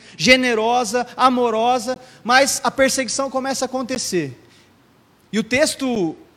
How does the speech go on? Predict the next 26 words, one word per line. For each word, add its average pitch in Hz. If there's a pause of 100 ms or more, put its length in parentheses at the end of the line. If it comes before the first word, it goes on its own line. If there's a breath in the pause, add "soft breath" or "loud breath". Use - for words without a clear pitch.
(120)
e 190
o 233
autor 240
do 202
livro 208
de 175
Atos 208
não 285
é 277
hipócrita 220
ao 214
ponto 226
de 208
esconder 247
coisas 240
ruins 247
que -
acontecem. 196 (320 loud breath)
Ele 208
diz 220
que 240 (460)
Pedro 214
foi 202
liberto, 180 (160)
é 180
verdade, 247